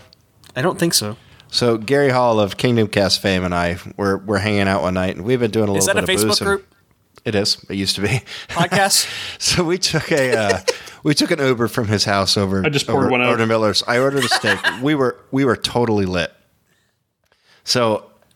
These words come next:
Speaker 2: we Uber home, and I wake up. I don't remember any of that at the time, by the way. I wake up the next morning starving, walk out, and I'm like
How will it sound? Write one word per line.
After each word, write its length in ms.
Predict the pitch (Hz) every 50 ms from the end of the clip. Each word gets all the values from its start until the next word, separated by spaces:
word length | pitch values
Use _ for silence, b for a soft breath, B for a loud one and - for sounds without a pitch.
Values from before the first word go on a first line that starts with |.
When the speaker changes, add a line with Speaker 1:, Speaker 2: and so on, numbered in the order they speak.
| _ -
Speaker 2:
we 140 | 120 127 143
Uber 320 | 143 143 143 160 143 120
home, 440 | 113 135 143 127 98 82 85 95 95 - _ _ B B B B B B B B B
and 100 | 113 117
I 60 | 117
wake 320 | 113 104 135 151 151 -
up. 400 | 151 135 123 - - - - - - _ _ _ -
I 40 | 123
don't 100 | 139 127
remember 260 | 120 120 117 104 104
any 180 | 101 101 98
of 80 | 92 82
that 260 | 82 78 80 - - -
at 80 | 95 92
the 80 | - -
time, 220 | 104 98 92 85
by 100 | 78 80
the 80 | 78 80
way. 140 | 80 80 -
I 120 | 87 104
wake 220 | 107 120 127 - 127
up 120 | 120 -
the 100 | 139 131
next 220 | 123 120 - -
morning 280 | - 107 95 90 90 87
starving, 680 | - - - - 117 110 110 107 92 90 82 78 82 - B B B B B B B B B
walk 280 | 110 120 131 127 -
out, 220 | 135 127 110 107 -
and 80 | 90
I'm 100 | 107 98
like 200 | 101 98 95 95